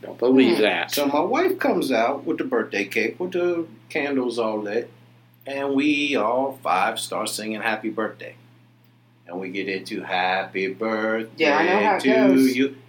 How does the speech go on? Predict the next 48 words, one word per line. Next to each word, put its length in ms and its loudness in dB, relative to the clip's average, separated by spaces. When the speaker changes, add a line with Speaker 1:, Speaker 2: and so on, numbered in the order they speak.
Speaker 3:
And 320 0
right 200 2
when 180 4
we 140 4
get 180 2
there, 220 2
he 160 -4
stops 840 -4
everybody. 600 -4
He's 120 -14
like, 140 -6
"Stop, 380 0
stop, 320 -2
stop, 280 -2
stop." 380 -4
Could 180 -2
we 180 0
all 280 2
pick 280 -4
a 60 -10
the 100 -2
same 380 -4
key, 300 -6
please. 540 -6
Speaker 2:
Oh. 1080 0
Speaker 1:
<laughs> 40 -10
So 140 6
you 140 8
suck 320 4
at 120 4
singing. 480 4
Speaker 2:
Yes, 340 -2
Speaker 3:
I 140 6
Speaker 2:
that's 120 4
Speaker 3:
don't 220 2
know 160 4
what, 300 4
I 120 6
don't 220 4
even 200 2
know 80 4
what 140 4
he 60 4
meant 220 2
by 120 4
pick 240 0
a 60 2
key. 300 -2